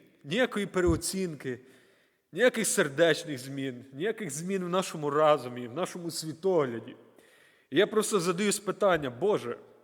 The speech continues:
невже тобі такі наші зібрання, вони тоді любі, якщо ми не міняємося? Якщо ми не зближаємося з тобою, якщо ми не пізнаємо тебе,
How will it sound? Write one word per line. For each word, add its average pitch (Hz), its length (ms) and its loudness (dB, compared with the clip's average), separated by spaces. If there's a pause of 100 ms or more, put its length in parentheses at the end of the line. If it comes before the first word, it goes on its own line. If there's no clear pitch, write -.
невже 156 320 0
тобі 190 240 -8
такі 202 280 -8
наші 185 320 -4
зібрання, 160 520 -4
вони 170 200 -4
тоді 156 280 -8
любі, 151 340 -4
якщо 120 300 -4
ми 160 140 -6
не 156 120 -6
міняємося? 156 680 -6 (1600)
Якщо 226 300 0
ми 233 100 2
не 208 100 2
зближаємося 180 680 0
з - 100 0
тобою, 156 400 0
якщо 131 240 -4
ми 180 80 2
не 170 120 4
пізнаємо 170 540 -2
тебе, 156 520 2